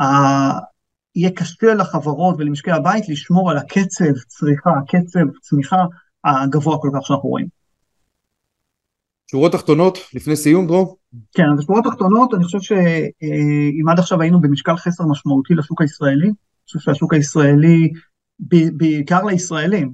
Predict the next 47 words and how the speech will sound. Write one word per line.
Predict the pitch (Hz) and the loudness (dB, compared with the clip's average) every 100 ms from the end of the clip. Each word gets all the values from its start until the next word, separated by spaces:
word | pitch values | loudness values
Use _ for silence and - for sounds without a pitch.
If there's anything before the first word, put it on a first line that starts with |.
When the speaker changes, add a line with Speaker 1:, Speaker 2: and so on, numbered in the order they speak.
| - | -8
Speaker 1:
צריך | 170 175 | -4 0
להיות | 160 165 | 2 2
היום | 156 160 160 | 2 2 2
ב-, | 147 147 | 2 2
במשקל | 143 147 - 165 147 139 | 2 -2 0 0 2 2
יתר, | 139 160 180 175 | 2 2 2 -2
צריך | - | -6
לעשות | - 185 | -8 -6
את | 196 | -4
השינויים | 175 151 143 175 170 | 0 2 4 6 6
האלה | 147 135 | 6 2
שאנחנו | 135 147 156 | -2 -8 -6
מדברים | 143 156 160 | -4 -2 0
עליהם, | 143 143 | 0 4
מי | 180 175 | 4 4
שיש | 175 156 | 2 -2
לו | 165 151 - - _ | -2 -2 -6 -20 _
רכיבי | 160 170 160 | -4 0 0
חו"ל | 170 180 | 2 2
משמעותיים, | 170 151 156 151 156 156 151 | 2 0 -2 -2 -2 -2 0
להעביר | 147 147 175 | 0 2 2
את | 170 | 2
רכיבי | 147 156 156 | -2 -2 -2
החו"ל | 156 165 165 156 | -2 0 2 2
למסלולים | 139 - 156 165 | 0 0 0 2
כלליים. | 156 139 143 240 262 - - _ _ _ - | 2 4 4 4 2 -6 -20 _ _ _ -12
אתה | 156 | -6
אמרת | 151 175 175 | -2 0 0
את | |
זה | 160 | 0
קודם | 185 180 156 | 2 2 2
יפה, | 143 - 151 - _ - | 0 -2 -4 -6 _ -12
כשאתה | - 151 | -4 -2
מעביר | 147 190 | 0 2
למסלול | 214 156 202 202 | 2 2 0 0
כללי, | 175 160 208 202 - | 0 0 2 0 -4
זה | 160 160 | -4 -2
לא | 202 | 0
בהכרח | 208 190 180 | 0 -2 -4
שאתה | 175 | -4
מוציא | 151 - 190 | -4 -2 -2
את | 175 | 0
כל | 180 | 0
החשיפה | 175 175 175 170 | 0 -2 -6 -6
שלך | 165 151 151 | -6 -4 -4
מחו"ל. | 143 160 127 135 _ 151 | -4 -6 -8 -10 _ -16
החשיפה | - 147 160 | -10 -10 -4